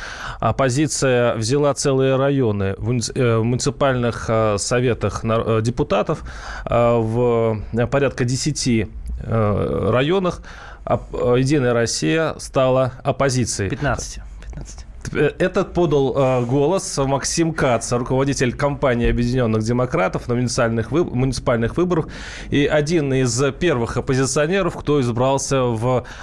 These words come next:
Speaker 1: район Щукино, если
Speaker 2: Щукино, да, да,
Speaker 1: Щукино,
Speaker 2: да,
Speaker 1: да.
Speaker 2: да, да.
Speaker 1: А, вот и с ним мы это, разберём эту историю. Ещё раз напоминаю, наши телефоны: восемь восемьсот двести ровно девяносто семь ноль два. Максим, ну,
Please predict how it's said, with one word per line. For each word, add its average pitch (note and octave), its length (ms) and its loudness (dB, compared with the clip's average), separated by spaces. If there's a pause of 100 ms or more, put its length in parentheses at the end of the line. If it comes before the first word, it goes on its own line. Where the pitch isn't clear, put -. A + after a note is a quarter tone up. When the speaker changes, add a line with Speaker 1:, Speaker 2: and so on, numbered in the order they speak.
Speaker 1:
район C#3+ 500 0
Щукино, C#3 480 0
если A2+ 120 0
Speaker 2:
Щукино, A#2+ 300 0
да, A#2 140 -2
да, - 0 -
Speaker 1:
Щукино, A2 540 0
Speaker 2:
да, A2 40 0
Speaker 1:
да. - 0 -
Speaker 2:
да, A#2 200 2
да. G2 100 -6 (500)
Speaker 1:
А, C#3 680 4 (840)
вот C3 180 2
и - 220 -2
с - 120 -2
ним G3 180 2
мы C3 100 2
это, B2 200 0
разберём C3+ 440 0
эту C3+ 160 0
историю. G3+ 420 0 (220)
Ещё F3 180 0
раз C#3+ 120 2
напоминаю, C#3 280 0
наши C3 200 0
телефоны: D3 440 2
восемь C#3+ 300 0
восемьсот B2 520 -2 (220)
двести B2 400 0
ровно C#3 400 2
девяносто B2 600 -2
семь C3+ 300 0
ноль C3 160 2
два. A2 200 0 (460)
Максим, D3 420 0
ну, D#3 800 0